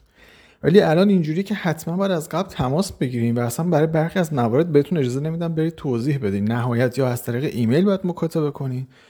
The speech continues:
یا اگه اون آفیسر بخواد اجازه بده، مثلاً ممکنه یه ماه بعد وقت بده حضوراً برید پیشش. اه، دلیلش هم اینه که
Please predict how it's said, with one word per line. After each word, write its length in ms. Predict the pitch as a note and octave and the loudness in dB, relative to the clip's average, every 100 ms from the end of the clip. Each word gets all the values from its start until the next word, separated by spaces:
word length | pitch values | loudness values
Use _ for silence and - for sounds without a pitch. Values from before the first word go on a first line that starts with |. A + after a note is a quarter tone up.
| _ _ _ - | _ _ _ -4
یا 140 | F3+ | 0
اگه 140 | G#3+ E3 | 2 2
اون 140 | D3+ | 0
آفیسر 460 | C#3 C#3 C#3 D3+ C#3+ | 0 -2 0 2 4
بخواد 300 | C#3+ C#3 C#3+ | 2 0 2
اجازه 240 | C3+ C#3 | 2 0
بده، 180 | C#3+ F#3 | 0 2
مثلاً 240 | F#3 F#3+ | 0 0
ممکنه 220 | E3+ F#3 | 0 4
یه 160 | F3+ F3+ | 6 6
ماه 220 | F3 E3 | 2 -2
بعد 240 | E3+ D#3+ A#2+ | -4 -4 -4
وقت 260 | G2 - | -4 -6
بده 160 | G#2+ G#2 | -6 -4
حضوراً 420 | G#2 A2+ A2+ A2 | -4 -2 -2 -2
برید 260 | G2+ G2+ G2+ | -2 -4 -6
پیشش. 460 | G2+ - - - _ _ - - - - - _ - | -10 -8 -10 -12 _ _ -20 -20 -20 -20 -20 _ 0
اه، 180 | C3+ C#3 | 2 4
دلیلش 540 | C#3+ C#3 E3 G3+ G3+ | 6 6 6 4 4
هم 120 | G3+ | 2
اینه 180 | G3 C#3 | 2 0
که 280 | - F#2+ | -2 -6